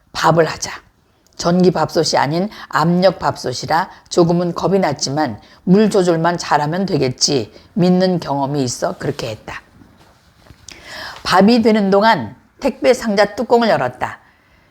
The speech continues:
네 가지 반찬 그릇이 숨었다가 들킨 듯 쪼그리고 앉아있다. 제일 큰 통을 집어들었다. 소고기 장조림 맛을 보고 싶어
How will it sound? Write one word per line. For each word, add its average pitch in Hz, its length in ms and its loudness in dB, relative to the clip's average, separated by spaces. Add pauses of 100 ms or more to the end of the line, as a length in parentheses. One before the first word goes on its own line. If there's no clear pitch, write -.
(100)
네 180 240 8
가지 180 260 2
반찬 160 540 -8
그릇이 156 400 -4
숨었다가 208 680 0
들킨 151 420 -2
듯 - 400 -2
쪼그리고 233 400 2
앉아있다. 127 680 -4 (680)
제일 202 420 6
큰 269 280 -6
통을 226 260 -2
집어들었다. 143 720 -4 (600)
소고기 226 500 4
장조림 185 500 0
맛을 151 280 -2
보고 139 180 -2
싶어 - 440 -4